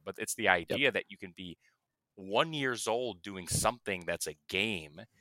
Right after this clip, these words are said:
Speaker 1: until you're a hundred years old doing something on a game.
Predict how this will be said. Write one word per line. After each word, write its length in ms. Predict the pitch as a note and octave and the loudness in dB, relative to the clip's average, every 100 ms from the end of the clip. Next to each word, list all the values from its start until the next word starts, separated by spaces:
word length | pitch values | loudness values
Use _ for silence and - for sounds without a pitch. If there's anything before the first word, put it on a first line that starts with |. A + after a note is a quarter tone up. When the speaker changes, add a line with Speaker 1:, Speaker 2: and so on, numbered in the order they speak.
| _ _ - | _ _ -4
Speaker 1:
until 280 | A2+ - C#3 | -2 -4 -2
you're 200 | A#2 G#2 | 4 6
a 60 | |
hundred 420 | G2+ - B3 A3 | 6 4 2 0
years 260 | E2+ D#2 D2+ | -6 -6 -6
old 220 | D#2+ D2 | -8 -8
doing 160 | E2+ D#2+ | -10 -6
something 320 | F#2+ - E2+ | -4 -6 -8
on 100 | D#2+ | -10
a 60 | D#2 | -12
game. 480 | - D#2+ D#2 D#2 | -12 -10 -10 -14